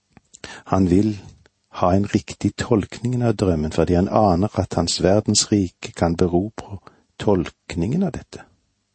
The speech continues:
Og fordi dette er så viktig, så merk det at Nebukadneser ikke bare ber om en tolkning av drømmen, men han vil tvinge vismennene til selv å fortelle drømmen uten å høre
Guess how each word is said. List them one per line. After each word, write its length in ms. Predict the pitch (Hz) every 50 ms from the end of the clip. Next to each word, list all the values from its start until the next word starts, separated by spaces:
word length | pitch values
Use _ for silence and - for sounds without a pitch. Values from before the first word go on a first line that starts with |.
| _ _ _ _ _ _ - - - - - - - - - - -
Og 100 | 101 -
fordi 240 | - 104 95 104 107
dette 280 | 117 120 104 - -
er 40 | -
så 160 | - - 120
viktig, 460 | 110 113 123 113 - - - - 110 -
så 120 | - 110
merk 380 | 95 92 92 90 - - - -
det 80 | 98
at 140 | 95 92 -
Nebukadneser 720 | 95 90 85 95 - 101 92 92 98 101 - - 110 98
ikke 200 | 92 - - 98
bare 280 | 90 - 98 95 101 107
ber 520 | 98 92 - 101 101 120 131 135 120 -
om 140 | 117 104 101
en 100 | 98 104
tolkning 560 | - - - 104 92 80 - - - 85 85
av 120 | 85 85 87
drømmen, 400 | - - 87 85 78 78 73 73 _ _ _ _ _ _ _ _ _ _ _ _ _ _ _ _ _ _ - _ _ _ -
men 260 | 82 82 82 82 80
han 280 | - - 82 82 85 80
vil 140 | 87 87 - - -
tvinge 360 | - 104 101 92 87 92 98 98
vismennene 760 | 113 113 101 90 85 - - - - 85 139 101 101 101
til 200 | - - 98 92 90
selv 360 | - - - 101 107 117 123
å 60 | 113 -
fortelle 340 | 117 - - 107 92 90 92
drømmen 400 | - - - 92 90 87 90 90
uten 400 | 92 87 82 _ _ - 80 87
å 100 | 92 - -
høre 360 | 95 82 80 71 78 85 87